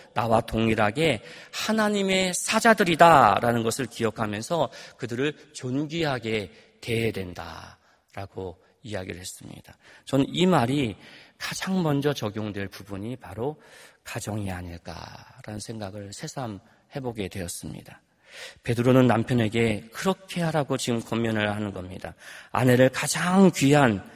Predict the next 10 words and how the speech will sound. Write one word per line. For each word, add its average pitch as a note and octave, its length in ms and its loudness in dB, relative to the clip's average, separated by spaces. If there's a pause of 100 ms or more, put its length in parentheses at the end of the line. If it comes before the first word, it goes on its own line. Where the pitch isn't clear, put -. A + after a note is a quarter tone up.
(340)
하나님 F#3 440 2
다음으로 B2 440 2
가장 - 760 0
귀한 D3+ 400 4 (360)
영적인 F#3 1000 4 (260)
존재로 C3+ 960 2 (260)
그렇게 A#2 560 -2
여겨야 G#2 420 2
한다라는 G#2 880 2
겁니다. F2+ 520 -8